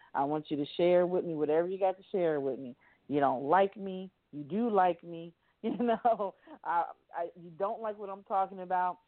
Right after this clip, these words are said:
You do like what I'm talking about. You know, we have got to get family. We have got to become more family oriented. And in this way, in this wave, in this plan, in this idea of becoming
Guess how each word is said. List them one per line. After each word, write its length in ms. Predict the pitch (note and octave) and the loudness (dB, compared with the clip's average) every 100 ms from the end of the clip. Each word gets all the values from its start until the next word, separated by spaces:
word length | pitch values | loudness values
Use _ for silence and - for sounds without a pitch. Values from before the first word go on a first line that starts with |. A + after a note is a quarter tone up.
| D#3+ | -14
You 140 | F#3 F3+ | -12 -8
do 180 | E3 D4 | -4 2
like 200 | A3+ F#3 | 4 2
what 100 | F3+ | -2
I'm 160 | F3 E3 | -8 -6
talking 380 | E3+ D#3+ E3 D#3+ | -4 -4 -4 -4
about. 340 | D#3 D3+ D3 _ _ _ | -2 -2 -4 _ _ _
You 140 | E3+ F#3 | -10 -2
know, 160 | F3 | 0
we 220 | D#3+ G#3 F4 | 0 -4 -6
have 240 | C#4+ F3+ | -6 0
got 200 | F3 F3 | 0 0
to 60 | D3+ | -6
get 220 | D3+ D3+ - | -6 -6 -6
family. 500 | F3+ F3+ E3 D#3+ D3+ | -4 -2 -2 -4 -4
We 160 | F3+ G#3+ | 0 4
have 180 | F#3 D#3+ | 4 4
got 240 | F3 E3+ | 4 2
to 60 | E3 | -6
become 480 | D#3 - E3 D3 | -14 -6 -6 -4
more 180 | D#3 D#3+ - | -4 -6 -6
family 340 | D#3+ D3+ C#3+ - | -8 -6 -6 -6
oriented. 840 | D#3 F3 E3 D3 C#3 - C3+ C3+ - _ _ - | -4 -4 -4 -6 -8 -2 -2 -2 -6 _ _ 2
And 360 | E3+ D#3+ D3 - _ - | 4 4 2 -4 _ 4
in 300 | G#3 A#3 A3 | 4 4 2
this 160 | G3+ G3 | 0 -2
way, 600 | D#3+ F#3 G3 G3 D#3+ C#3+ D#3 _ _ | 2 4 6 6 2 -4 -12 _ _
in 120 | F3+ | -4
this 140 | G3 F3 | -2 -4
wave, 600 | D3 D#3 E3 D3 B2+ A2+ - _ _ _ | 0 4 4 2 -2 -6 -12 _ _ _
in 140 | D#3+ F3+ | 0 2
this 120 | F3 _ - | 0 _ -8
plan, 400 | - F3 E3 C#3+ | -2 -2 0 -2
in 120 | C3+ C#3+ | -2 -2
this 120 | D3+ - | -2 2
idea 540 | D3 C#3+ C3+ D#3 D3+ C3 - | 2 2 -2 -2 0 0 -2
of 100 | B2+ | -6
becoming 340 | B2+ C#3+ | -8 -8